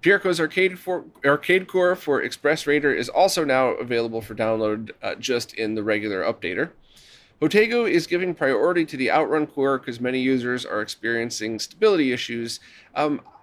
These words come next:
I don't know if I would call the issues I found stability issues, but it's definitely a work in progress core, but it's exactly what Hotego told us this was.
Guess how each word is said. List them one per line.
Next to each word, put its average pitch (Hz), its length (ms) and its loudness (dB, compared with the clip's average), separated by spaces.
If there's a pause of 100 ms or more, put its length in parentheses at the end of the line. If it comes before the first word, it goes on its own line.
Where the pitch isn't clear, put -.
(140)
I 247 100 6
don't 277 140 6
know 240 120 6
if 180 100 -2
I 185 100 6
would 139 160 2
call 143 280 4
the 123 180 -2
issues 127 300 -4
I 117 120 2
found 110 360 -2
stability 135 640 0
issues, 107 380 -6
but 127 180 -4
it's 139 160 -4
definitely 180 460 -2
a 120 80 0
work 110 280 -2
in 101 100 -12
progress 92 400 -2
core, 101 340 0
but 95 280 -10
it's - 160 -20 (140)
exactly 87 420 -10
what 101 240 -6
Hotego 107 340 -4
told 160 240 2
us 113 100 -8
this - 200 -14
was. 90 340 -4